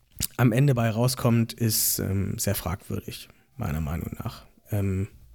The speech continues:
ja, kann man machen. Ich weiß nicht, wer zu dem Zeitpunkt noch Cooles auf dem Board war,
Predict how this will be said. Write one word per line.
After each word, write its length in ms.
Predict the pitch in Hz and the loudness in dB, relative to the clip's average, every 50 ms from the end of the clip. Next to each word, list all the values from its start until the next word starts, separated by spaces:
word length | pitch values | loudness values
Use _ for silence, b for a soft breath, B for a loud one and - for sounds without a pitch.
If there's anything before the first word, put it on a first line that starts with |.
| - - - _ _ _ _ _ _ _ - 127 | -20 -20 -20 _ _ _ _ _ _ _ 0 2
ja, 240 | 113 120 127 143 | 4 6 6 4
kann 220 | 151 - - 135 135 | 4 2 2 4 4
man 160 | 135 127 117 | 6 6 4
machen. 340 | 117 120 120 - 165 151 143 | 4 2 2 2 2 2 2
Ich 160 | 120 113 - | 0 0 2
weiß 220 | 120 113 113 - | 2 2 2 4
nicht, 200 | 131 120 120 - | 2 2 2 2
wer 140 | - 117 117 | 2 2 2
zu 140 | - - 120 | 2 0 2
dem 220 | 110 113 113 117 | 4 2 2 2
Zeitpunkt 460 | - - 120 113 - - 110 92 90 98 | 4 2 2 2 2 0 0 0 2 2
noch 300 | 113 127 131 131 - - | 4 4 2 2 0 -6
Cooles 380 | - - 151 147 147 139 139 | 0 2 4 4 4 2 0
auf 160 | - 135 135 | 0 -2 0
dem 180 | - 143 135 120 | 2 4 4 4
Board 300 | 117 117 120 123 127 - | 4 4 2 2 2 2
war, 240 | 131 127 135 147 | 4 4 4 2